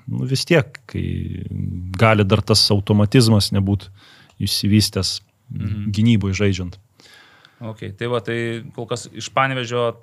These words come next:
Speaker 2: aišku, tenais poli-, puolimas gal, ai, dėl Kačeravos dar norėjau pasakyti. Vat Karoliui imponuoja Kačerava, aš jau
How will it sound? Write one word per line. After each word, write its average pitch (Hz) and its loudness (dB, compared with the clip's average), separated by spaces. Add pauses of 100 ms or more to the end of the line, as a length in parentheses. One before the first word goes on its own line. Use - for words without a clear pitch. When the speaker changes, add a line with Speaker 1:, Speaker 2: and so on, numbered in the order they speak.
(440)
Speaker 2:
aišku, - -14
tenais - -16
poli-, 113 -6
puolimas 120 -4
gal, 110 -2
ai, 110 -2 (460)
dėl 110 -4
Kačeravos 113 -2
dar 101 -8
norėjau 101 -8
pasakyti. 98 -14 (380)
Vat 135 -6
Karoliui 131 -2
imponuoja 123 2
Kačerava, 147 0 (180)
aš - -10
jau 123 -8